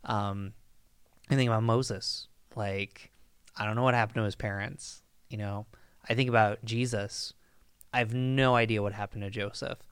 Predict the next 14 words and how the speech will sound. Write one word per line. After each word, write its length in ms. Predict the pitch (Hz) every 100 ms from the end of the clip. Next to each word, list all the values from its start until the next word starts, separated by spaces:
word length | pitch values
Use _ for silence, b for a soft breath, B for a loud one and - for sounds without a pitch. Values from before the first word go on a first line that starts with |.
| b b b b -
Um, 520 | 104 98 101 101 113 - - - - - - -
and 600 | 127 123 117 110 110 107 -
I 120 | 110
think 160 | 123 117
about 240 | 107 104
David. 520 | 107 104 113 127 143 - - -
Um, 460 | 160 123 104 101 104 -
we 180 | 123 127
never 240 | 120 120
hear 260 | 113 117 113
about 220 | 113 104
a 20 |
mother. 460 | 101 101 98 131 147 - b b b b - -
Um, 540 | 101 101 98 101 113